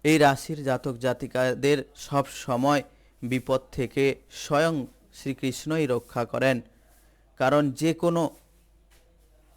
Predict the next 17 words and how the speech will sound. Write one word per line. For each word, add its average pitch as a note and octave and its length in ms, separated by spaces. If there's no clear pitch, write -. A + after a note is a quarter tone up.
কষ্ট, C3+ 380
দুঃখ, C#3 580
দুর্দশা B2+ 640
থেকে, B2 600
বিপদ B2+ 400
থেকে C3 440
শ্রীকৃষ্ণ B2+ 580
স্বয়ং B2+ 520
বৃষ B2+ 300
রাশির B2 480
জাতক A#2+ 400
জাতিকাদের A#2+ 680
রক্ষা A2+ 380
করে A2 240
থাকেন। A2+ 400
কৃষ্ণের E3+ 500
আশীর্বাদে D#3 760